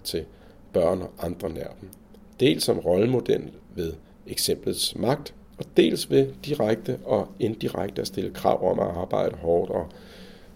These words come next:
være flittig, passe sine ting, være tro mod autoriteter, opføre sig eksemplarisk og så videre og så videre. Selvfølgelig er de her eksempler også eksempler på ting, som kan være gode, som vi kan have med i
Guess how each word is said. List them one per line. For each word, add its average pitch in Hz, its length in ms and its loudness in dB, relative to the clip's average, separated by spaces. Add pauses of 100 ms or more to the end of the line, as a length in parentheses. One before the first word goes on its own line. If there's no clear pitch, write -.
være 90 220 4
flittig, 92 640 -4
passe 90 280 0
sine 85 200 -6
ting, 87 360 -2
være 80 100 -2
tro - 280 -2
mod 92 240 0
autoriteter, 80 1000 -4 (680)
opføre - 520 -2
sig - 200 -2
eksemplarisk - 840 -6
og - 60 -10
så 76 120 -6
videre 87 300 -6
og - 60 -8
så - 120 -8
videre. - 200 -8 (800)
Selvfølgelig 131 380 6
er - 40 6
de 113 100 -2
her 107 260 2
eksempler - 420 -2
også 90 340 -2 (680)
eksempler - 440 -2
på 90 120 -10
ting, - 300 -4
som 85 200 -4
kan 80 300 -6
være 76 220 -6 (800)
gode, 98 440 4
som 76 240 -6
vi 78 80 -12
kan - 140 -14
have 80 220 -12
med 85 320 -2
i 80 200 -10